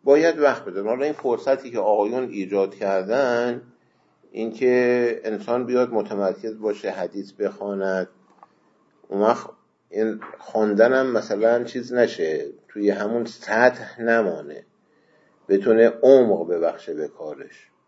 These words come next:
بعضی از این متون حدیثی، برخی از این علما رو آدم می‌خونه، واقعاً می‌فهمه که این، آره، همینطوری سرسری اومده یه چیزی گفته یا اینکه عمیق بوده، یا اینکه اون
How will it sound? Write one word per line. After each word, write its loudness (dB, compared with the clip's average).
بعضی -2
از 2
این -4
متون -6
حدیثی، -2
برخی -2
از -4
این -8
علما -4
رو 2
آدم 0
می‌خونه، -2
واقعاً -2
می‌فهمه -4
که -12
این، -4
آره، 0
همینطوری -2
سرسری -8
اومده -2
یه -2
چیزی -4
گفته -2
یا 2
اینکه 0
عمیق -6
بوده، -20
یا 10
اینکه 0
اون 0